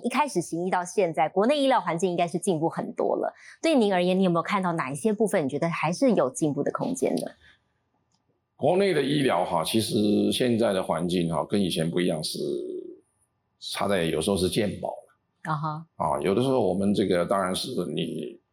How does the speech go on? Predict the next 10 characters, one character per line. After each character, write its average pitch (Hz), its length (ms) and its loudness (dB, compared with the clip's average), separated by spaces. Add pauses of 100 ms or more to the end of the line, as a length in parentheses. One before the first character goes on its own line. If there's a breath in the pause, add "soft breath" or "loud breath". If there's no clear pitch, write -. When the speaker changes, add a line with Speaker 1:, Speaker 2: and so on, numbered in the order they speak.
(320)
Speaker 2:
全 98 240 0
民 110 180 4
健 104 240 2
保， 82 160 2
你 87 160 0
必 123 160 2
须 101 220 0
要 85 360 2
这 73 180 -2
个 - 440 -6